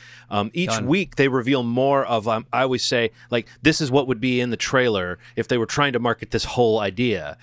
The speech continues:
Speaker 1: We would, we would get, be getting hints of stuff that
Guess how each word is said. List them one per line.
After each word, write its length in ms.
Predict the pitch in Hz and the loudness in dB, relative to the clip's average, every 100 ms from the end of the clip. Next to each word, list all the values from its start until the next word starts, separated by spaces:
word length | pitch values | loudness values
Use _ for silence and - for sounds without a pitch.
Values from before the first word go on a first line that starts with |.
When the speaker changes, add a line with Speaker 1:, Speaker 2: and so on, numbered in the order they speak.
| - - - | -20 -16 0
Speaker 1:
We 120 | 131 | 2
would, 220 | 120 107 - | 2 -2 0
we 140 | 139 | 0
would 200 | 117 104 - - | 2 -4 -10 -8
get, 140 | 156 | -4
be 100 | 127 | 0
getting 220 | 123 113 | 0 -2
hints 320 | 98 143 - | -2 -2 -2
of 120 | 101 - | -8 -6
stuff 380 | - 82 - | -4 -4 -6
that 220 | - 95 | -4 -4